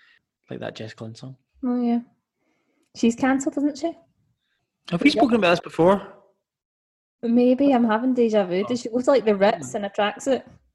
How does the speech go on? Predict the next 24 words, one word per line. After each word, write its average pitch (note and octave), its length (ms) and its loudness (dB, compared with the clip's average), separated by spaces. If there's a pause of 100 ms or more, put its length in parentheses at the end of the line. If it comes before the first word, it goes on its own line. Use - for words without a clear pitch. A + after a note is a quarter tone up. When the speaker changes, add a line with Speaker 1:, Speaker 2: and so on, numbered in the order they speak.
(260)
Speaker 1:
<laughs> - 640 0 (840)
Uh, D3+ 300 2 (160)
yeah, C#3+ 320 0
she C3+ 160 -4
basically, C#3+ 360 2 (280)
uh, B2+ 140 -8 (560)
I E3 160 -2
don't D#3 100 2
think E3+ 140 2
it E3 40 -2
was D3 100 -2
a B2+ 40 -4
Ritz, B2+ 280 -2
it - 40 -8
was C#3 100 -8
some D3+ 220 -2
weird B2+ 240 -2
restaurant. C3+ 560 -6
I B2 140 -14
think C#3 100 -12
it's D3 100 -14
called, C3 180 -12
like, A2 180 -12
Spooky A2+ 640 -14